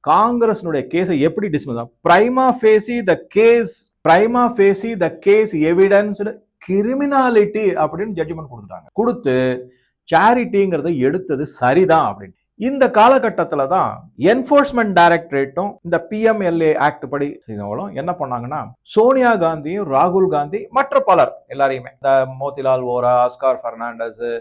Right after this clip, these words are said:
இவங்க எல்லாருமே பலவிதமான விசாரணைக்கு உட்படுத்தப்பட்டார். சோனியா காந்தி வந்து பல நாட்கள், இது ஒரே நாள் ஆகல, பதினோரு மணி நேரம் விசாரணை செஞ்சிருக்காங்க.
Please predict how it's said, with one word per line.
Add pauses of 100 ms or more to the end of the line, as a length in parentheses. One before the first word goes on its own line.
இவங்க
எல்லாருமே (140)
பலவிதமான
விசாரணைக்கு
உட்படுத்தப்பட்டார். (140)
சோனியா
காந்தி
வந்து (280)
பல
நாட்கள்,
இது
ஒரே
நாள்
ஆகல, (240)
பதினோரு
மணி
நேரம்
விசாரணை
செஞ்சிருக்காங்க.